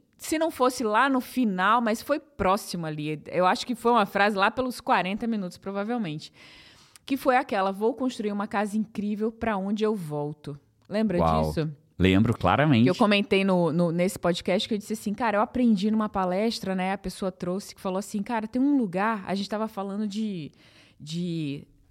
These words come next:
Speaker 1: ter bom ânimo, de se sentir bem, de se sentir seguro. E essa pessoa falou que, essa palestrante, não lembro o nome dela, foi aqui nos Estados Unidos.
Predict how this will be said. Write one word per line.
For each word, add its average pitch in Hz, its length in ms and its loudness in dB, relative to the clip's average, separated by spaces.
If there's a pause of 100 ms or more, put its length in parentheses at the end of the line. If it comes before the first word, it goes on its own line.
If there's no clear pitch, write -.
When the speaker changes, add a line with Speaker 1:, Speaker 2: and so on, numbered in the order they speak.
(120)
Speaker 1:
ter 311 180 -2
bom 254 280 2
ânimo, 233 360 2
de 190 120 -6
se - 220 -8
sentir 220 400 -6
bem, 185 440 -4
de 196 80 -10
se 190 100 -10
sentir - 280 -10
seguro. 180 600 -4 (480)
E 180 220 0
essa 180 220 0
pessoa 202 320 -4
falou 190 460 -2
que, 175 640 -4 (320)
essa 180 200 -4
palestrante, 190 460 -4
não 240 140 0
lembro 196 260 -2
o 185 40 -4
nome 175 160 -2
dela, 160 220 -2
foi 185 140 -6
aqui 190 140 -6
nos 180 100 -6
Estados 165 300 -6
Unidos. 160 400 -8